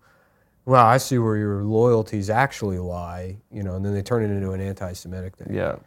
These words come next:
Speaker 1: Like they did with Ben Shapiro. And it's
Speaker 2: Yeah.
Speaker 1: like, you know, Ben Shapiro doesn't, I mean, maybe a little bit because he's Jewish, he's, like, hard for Israel, but it's really, it's just 'cause he's a
Speaker 2: He's a
Speaker 1: he's,
Speaker 2: neocon.
Speaker 1: he's, well, yeah, he's a piece of shit,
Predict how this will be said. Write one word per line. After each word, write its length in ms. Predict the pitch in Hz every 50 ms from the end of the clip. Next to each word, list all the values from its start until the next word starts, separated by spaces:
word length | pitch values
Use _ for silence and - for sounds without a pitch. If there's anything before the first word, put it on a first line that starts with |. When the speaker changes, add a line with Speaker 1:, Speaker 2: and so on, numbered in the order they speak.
| _ - -
Speaker 1:
Like 100 | 139 127
they 80 | 131 123
did 100 | 117 120
with 120 | 110 104 98
Ben 200 | 101 98 101 101
Shapiro. 520 | - - 92 - - 101 98 - - 123 - _ _ _ _ _ _ _ _ -
And 80 | - 120
it's 100 | 90 135
Speaker 2:
Yeah. 40 |
Speaker 1:
like, 160 | 127 117 120 -
you 60 | 156
know, 80 | 120
Ben 160 | 98 107 120 120
Shapiro 380 | 117 - 101 - 131 123 113 107
doesn't, 340 | 101 101 95 101 90 90 - - _ _ _ _ _ _ _ _ _ _ -
I 40 | 123
mean, 160 | 123 120 113
maybe 220 | 113 123 131 123 117
a 60 | 107
little 320 | 101 104 120 135 143 127
bit 260 | 107 107 107 101 101
because 260 | 92 104 98 110 104 98
he's 140 | 98 92
Jewish, 440 | 95 95 110 107 104 101 98 95 - -
he's, 280 | 98 92 92 - - -
like, 240 | 110 101 90 - - -
hard 360 | - 104 104 104 104 104 90
for 160 | - 95 92
Israel, 400 | 104 110 110 107 95 95 95 90
but 160 | 90 92 98 87
it's 180 | 87 101 98 -
really, 240 | 131 143 147 131 110
it's 100 | 101 -
just 140 | 113 98 -
'cause 140 | - 104 95
he's 180 | 95 92 87
a 40 | 98 104
Speaker 2:
He's 120 | 117 110
a 80 | 123 120
Speaker 1:
he's, 220 | 123 147 139 135 120
Speaker 2:
neocon. 220 | 104 - 98 98 -
Speaker 1:
he's, 180 | 160 131 120 -
well, 140 | 165 151
yeah, 200 | 147 165 180 139
he's 160 | 110 101 101 -
a 100 | 117 101
piece 360 | - - - 131 127 117 -
of 80 | 113 101
shit, 360 | - - - 117 110 104 98